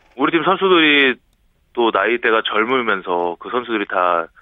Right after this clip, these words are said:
제 역할을 잘 해주기 때문에 가을 야구라고 해서 뭐 특별히, 어, 물론 긴장은 되겠지만 그래도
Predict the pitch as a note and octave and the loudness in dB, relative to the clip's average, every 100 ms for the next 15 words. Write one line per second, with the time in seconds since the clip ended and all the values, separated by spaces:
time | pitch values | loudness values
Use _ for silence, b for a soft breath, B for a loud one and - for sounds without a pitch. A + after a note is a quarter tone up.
0 | _ - G#2+ G#2 A2 G2+ - F#2 A#2+ B2+ | _ -4 -2 0 0 -2 -2 -4 -4 -6
1 | C#3 A#2 C3 B2+ B2 F#2 G2+ G2+ - B | -6 -4 -4 -4 -4 -2 -2 -4 -10 B
2 | B B B _ G2+ A2+ A#2+ A2 A2+ G#2+ | B B B _ 0 2 2 2 2 2
3 | G#2 G#2 G2 G2 F2+ - - B2 A2+ G#2+ | 2 0 0 -2 -2 -4 -4 -2 2 2
4 | G2+ B B B B _ _ F2 E2+ A2+ | 0 B B B B _ _ -12 -6 0
5 | C#3+ - A2 C3+ C3 G2+ F#2+ - G#2 A2 | 0 -2 -4 -2 -2 -2 -4 -6 -4 -2
6 | A2 F#2+ - G2+ G2+ G2 F#2+ | -2 -6 -8 -4 -2 0 0